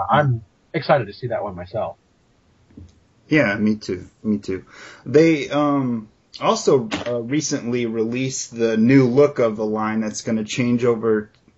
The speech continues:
Speaker 2: in, I believe it's July. It's a kind of a animated Darth Vader. He's, like, on Mustafar grabbing for something. I'm not sure.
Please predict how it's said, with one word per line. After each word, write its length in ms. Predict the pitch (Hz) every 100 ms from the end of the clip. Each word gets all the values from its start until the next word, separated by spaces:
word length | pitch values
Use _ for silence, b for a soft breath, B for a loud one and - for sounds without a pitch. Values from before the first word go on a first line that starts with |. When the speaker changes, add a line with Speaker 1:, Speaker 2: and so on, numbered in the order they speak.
| -
Speaker 2:
in, 360 | 113 110 107 107
I 80 | 104
believe 340 | 117 147 147
it's 240 | 107 104
July. 800 | - 107 101 101 101 101 104 104 - b b b b b b
It's 320 | 110 107 - 113
a 500 | 107 104 101 80 - -
kind 240 | 143 143
of 160 | 123 113
a 400 | 110 104 98 - _ _ _ _ _ _
animated 960 | 123 135 135 131 131 131 123 120 110 104 _ _ _ _ _ _ - 107
Darth 380 | 110 123 110
Vader. 800 | 110 104 113 123 127 127 127 123 123 - _ 113
He's, 180 | 107 120
like, 220 | 107 110
on 220 | 104 104
Mustafar 920 | 117 120 - 107 - 110 110 107 107 - _
grabbing 640 | - 101 107 104 107 104 104
for 480 | - 107 101 101 -
something. 800 | - 113 117 107 104 90 92 -
I'm 100 | 113
not 200 | 110 -
sure. 600 | - - 110 107 101 98